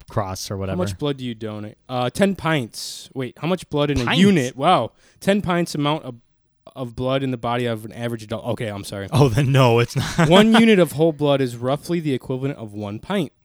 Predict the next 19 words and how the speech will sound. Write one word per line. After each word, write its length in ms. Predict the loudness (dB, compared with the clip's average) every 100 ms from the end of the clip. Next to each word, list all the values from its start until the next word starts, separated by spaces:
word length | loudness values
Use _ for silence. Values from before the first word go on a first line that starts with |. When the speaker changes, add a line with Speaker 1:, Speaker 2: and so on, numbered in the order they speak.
| _ _ -14
Speaker 2:
So 240 | -4 -2 0
Speaker 1:
Oh. 20 |
Speaker 2:
we 240 | 0 2
have 180 | 0 -2
ten 180 | -4 -4
pints 300 | -4 -6 -8
in 140 | -8
our 100 | -8
body. 260 | -6 -6 2
Speaker 1:
So 100 | 4
we 160 | 4 4
give 160 | 4
a 80 | 4
tenth 580 | 0 -6 0 2 2 -2
of 160 | 0 4
our 160 | 4
blood 400 | 4 4 6 4 0
to 100 | -2
them? 240 | 0